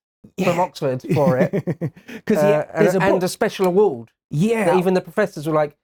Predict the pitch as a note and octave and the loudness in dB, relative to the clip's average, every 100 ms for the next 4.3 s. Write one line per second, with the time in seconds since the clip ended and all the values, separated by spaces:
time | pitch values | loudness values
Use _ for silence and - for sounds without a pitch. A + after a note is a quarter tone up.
0 | _ _ G#3+ G#3+ B3 C4 B3+ A#3 A3 F#3 | _ _ -4 -2 -2 -2 -4 -6 -6 -8
1 | - A3 A2 A#2 A#3 A#2+ D3+ - F3 F3+ | -2 -2 -2 -2 -2 0 -2 -2 -2 0
2 | - - G#3+ G#3 A3+ A#3 G#3+ G3+ G3+ - | -2 0 2 2 0 0 2 2 -2 0
3 | G3+ F#3 F3+ F3 E3+ F#3+ A3+ A3 B3 A3+ | 0 2 0 0 0 0 0 0 -4 0
4 | G3+ F#3+ | 2 2